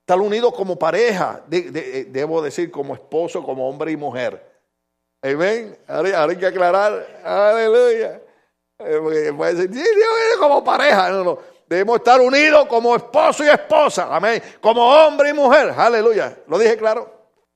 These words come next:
Es importante eso, porque si no fuera importante, en Primera Corintios capítulo uno, verso diez, observe, observe lo que dice el apóstol Pablo ahí. Primera Corintios capítulo uno, verso diez. Ya usted debe estar ahí.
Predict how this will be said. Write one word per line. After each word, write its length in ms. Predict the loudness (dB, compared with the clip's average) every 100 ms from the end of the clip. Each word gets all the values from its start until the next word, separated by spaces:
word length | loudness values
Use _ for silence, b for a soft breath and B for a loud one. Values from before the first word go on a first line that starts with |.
| _ _ _ _ _ _ _ _ _ _ _ 2
Es 140 | 2
importante 720 | 2 2 2 2 -2 -2 0 2
eso, 220 | 0 -4
porque 540 | -4 -6 -6 -8 -16
si 220 | -12 -6 0
no 120 | 2
fuera 200 | 2 0
importante, 460 | 0 0 -2 -4
en 40 | -4
Primera 340 | -4 -2 -2
Corintios 460 | 0 -2 -4 -6 -4
capítulo 500 | -4 -4 -10 -6 -4
uno, 140 | -2
verso 360 | 0 -2 -2 -4
diez, 220 | -2 -4
observe, 440 | -4 -2 -2 -2 -6 B B
observe 400 | -6 -2 0 0
lo 100 | -4
que 100 | -4
dice 240 | -6 -4
el 60 | -4
apóstol 440 | -4 -6 -6 -8
Pablo 260 | -4 -4 -2
ahí. 80 | -6
Primera 400 | -8 -6 -6 -6
Corintios 400 | -8 -8 -8 -10
capítulo 440 | -8 -10 -8 -8
uno, 120 | -6 -6
verso 300 | -6 -6 -10
diez. 360 | -10 -14 -16 _ _ _ _ _ _ _ _ _ _ _ -14
Ya 60 |
usted 160 | -8 -4
debe 160 | -2 -4
estar 240 | -4 -6
ahí. 200 | -6 -8